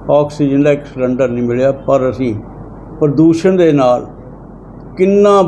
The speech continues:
ਵਾਤਾਵਰਨ ਗੰਧਲਾ ਕਰਕੇ ਆਕਸੀਜਨ ਨੂੰ ਖਰਾਬ ਕਰ ਰਹੇ ਹਾਂ, ਇਸ 'ਤੇ ਸਾਨੂੰ ਚਿੰਤਾ ਕਰਨੀ ਬਣਦੀ ਹੈ ਔਰ ਸਾਨੂੰ ਰੁੱਖ ਵੱਧ ਤੋਂ ਵੱਧ ਲਾਉਣੇ ਚਾਹੀਦੇ ਆ ਤਾਂ ਕਿ ਆਕਸੀਜਨ ਵਾਤਾਵਰਨ ਦੇ ਵਿੱਚ ਆ ਸਕੇ, ਅਸੀਂ ਤੰਦਰੁਸਤ ਰਹਿ ਸਕੀਏ। ਮੈਂ ਇਹਨਾਂ ਸ਼ਬਦਾਂ ਦੇ ਨਾਲ ਹੀ ਇੱਕ ਵਾਰ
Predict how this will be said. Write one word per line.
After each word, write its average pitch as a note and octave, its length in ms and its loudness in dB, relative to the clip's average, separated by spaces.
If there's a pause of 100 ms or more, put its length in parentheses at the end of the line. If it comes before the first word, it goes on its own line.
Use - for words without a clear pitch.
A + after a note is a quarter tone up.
(140)
ਵਾਤਾਵਰਨ D3+ 680 2 (280)
ਗੰਧਲਾ E3+ 340 2
ਕਰਕੇ C#3+ 400 -2
ਆਕਸੀਜਨ C3+ 480 0
ਨੂੰ C3+ 140 0
ਖਰਾਬ B2 340 0
ਕਰ A#2 120 -4
ਰਹੇ A#2+ 200 -4
ਹਾਂ, C#3 60 -4
ਇਸ C#3+ 260 0
'ਤੇ C#3 120 -2
ਸਾਨੂੰ B2 300 -2
ਚਿੰਤਾ A#2+ 380 0
ਕਰਨੀ A#2 280 -2
ਬਣਦੀ A2 420 -4
ਹੈ C3+ 100 -4 (640)
ਔਰ D#3 160 2
ਸਾਨੂੰ C#3+ 600 2 (540)
ਰੁੱਖ D3+ 340 0
ਵੱਧ D#3+ 240 2
ਤੋਂ D#3+ 100 2
ਵੱਧ D3+ 200 2
ਲਾਉਣੇ B2+ 320 0
ਚਾਹੀਦੇ C3+ 440 0
ਆ B2+ 60 0
ਤਾਂ B2+ 220 -4
ਕਿ B2+ 160 -2
ਆਕਸੀਜਨ B2 520 0
ਵਾਤਾਵਰਨ A#2+ 480 -2
ਦੇ C3 80 -2
ਵਿੱਚ B2+ 200 -4
ਆ B2+ 100 2
ਸਕੇ, B2+ 320 -2
ਅਸੀਂ A2+ 160 -6
ਤੰਦਰੁਸਤ A#2+ 500 -4
ਰਹਿ C3 160 0
ਸਕੀਏ। A2 380 -4 (520)
ਮੈਂ C3 220 2
ਇਹਨਾਂ C3+ 220 4
ਸ਼ਬਦਾਂ A#2+ 380 -2
ਦੇ C3 160 -2
ਨਾਲ B2 240 -2
ਹੀ B2+ 80 -2
ਇੱਕ A#2+ 180 -8
ਵਾਰ A#2+ 180 0